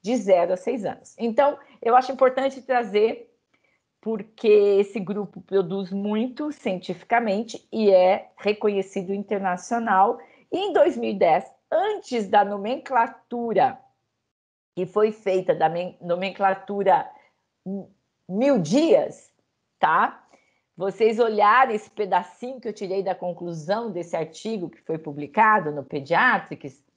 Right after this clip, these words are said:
ele diz o seguinte, né? Isso é só a conclusão, né? "Esses achados confirmam a necessidade,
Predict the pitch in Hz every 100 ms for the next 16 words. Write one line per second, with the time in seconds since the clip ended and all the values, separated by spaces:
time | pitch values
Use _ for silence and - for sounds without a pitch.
0 | _ _ _ _ _ - 208 220 185 233
1 | 254 254 285 240 170 165 - 165 170 214
2 | - 151 175 180 208 214 233 233 285 202
3 | 131 - - 233 453 480 214 143 - 196
4 | 185 165 - - 214 220 - 247 233 170
5 | 139 - _ _ _ _ _ _ - 208
6 | 220 277 381 269 254 185 185 214 202 160
7 | 147 143